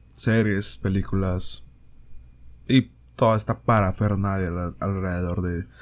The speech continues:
de esto. Eh, pues, les doy la bienvenida a este, ya,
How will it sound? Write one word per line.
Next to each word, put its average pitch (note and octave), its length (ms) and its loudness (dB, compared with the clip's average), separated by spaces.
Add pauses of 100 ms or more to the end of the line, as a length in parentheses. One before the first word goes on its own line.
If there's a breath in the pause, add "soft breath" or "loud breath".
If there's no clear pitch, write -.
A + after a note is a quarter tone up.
(260 loud breath)
de F2+ 180 0
esto. - 380 -8 (1160 loud breath)
Eh, G#2+ 440 0 (240)
pues, G2+ 400 -2
les G2+ 240 2
doy A2 100 4
la B2 100 6
bienvenida A#2 400 4
a A#2 100 4
este, A2+ 500 -2
ya, A2 260 0